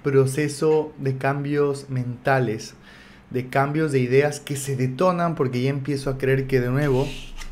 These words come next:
algo me va a hacer la vida imposible y digo, "No, quiero tirar toda la basura", y de pronto pasan dos, tres minutos, te relajas y dices, "Ah, ok, transmutar la emoción, transformar esa emoción,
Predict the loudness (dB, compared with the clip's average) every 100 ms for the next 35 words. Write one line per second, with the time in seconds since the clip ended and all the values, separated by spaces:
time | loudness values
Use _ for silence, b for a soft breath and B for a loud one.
0 | B B B B B -2 0 2 2 0
1 | 2 0 0 -2 0 0 0 0 0 -4
2 | -2 0 2 2 0 -8 -8 -2 0 2
3 | 0 -2 -6 -2 0 0 0 -2 0 2
4 | 4 4 2 0 -2 -4 -10 -18 -16 -6
5 | -4 0 0 0 -2 -2 -8 -20 -2 2
6 | 4 4 0 -4 -10 -12 -12 0 0 0
7 | -2 -2 -2 -2 -4 -4 -2 -2 -2 -2
8 | -2 -4 -4 -8 -10 B B B B B
9 | B -16 -12 -8 -6 -4 -2 -2 -2 -8
10 | -18 -20 -20 -8 -2 -2 0 -4 0 0
11 | 0 -2 -4 -6 -10 -10 -16 -20 -20 -20
12 | B B B B B -6 0 0 0 0
13 | 0 2 2 0 -2 -2 0 0 0 -2